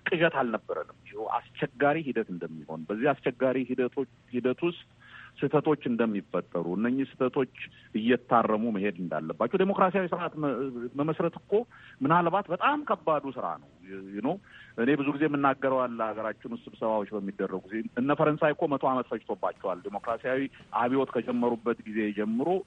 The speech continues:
የተረጋጋ ዴሞክራሲያዊ ስርዓት ለመፍጠር። ሶ እንደዚህ፣ እንደዚህ ቀላል ይሆናል የሚል ቅዠት አልነበረንም። ድጋፋችን፣ እምነታችሁ ያ ከሆነ፣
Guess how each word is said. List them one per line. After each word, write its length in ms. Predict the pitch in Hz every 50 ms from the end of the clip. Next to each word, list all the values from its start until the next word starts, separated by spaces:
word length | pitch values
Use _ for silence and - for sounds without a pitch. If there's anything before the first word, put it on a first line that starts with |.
| - - 110
የተረጋጋ 600 | 117 107 - 135 117 113 120 117 113 - - 110 101
ዴሞክራሲያዊ 520 | 101 104 - - - 95 90 - 95 87 87
ስርዓት 240 | - - 90 85 -
ለመፍጠር። 400 | - 92 92 87 - - 80 -
ሶ 100 | - 135 123 - - - - 95 78 69 80 82 - -
እንደዚህ፣ 360 | - 131 147 160 156 180 165 151 - - - _ - - - -
እንደዚህ 360 | 127 135 143 139 139 156 156 -
ቀላል 460 | - - 165 160 165 170 165 165 160
ይሆናል 360 | 156 139 135 135 135 127 123 123
የሚል 280 | 135 139 156 190 233 220
ቅዠት 260 | - 233 196 202 196 160
አልነበረንም። 600 | 127 107 92 85 - - 78 76 73 - - - - - 73 67 - - - - - - - - - - - -
ድጋፋችን፣ 760 | - 160 165 170 190 190 190 - 175 165 151 - - - 254 247 - -
እምነታችሁ 680 | 185 190 202 214 220 - 196 190 175 - - - 190
ያ 180 | 165 143 120 110
ከሆነ፣ 340 | - - 80 73 78 73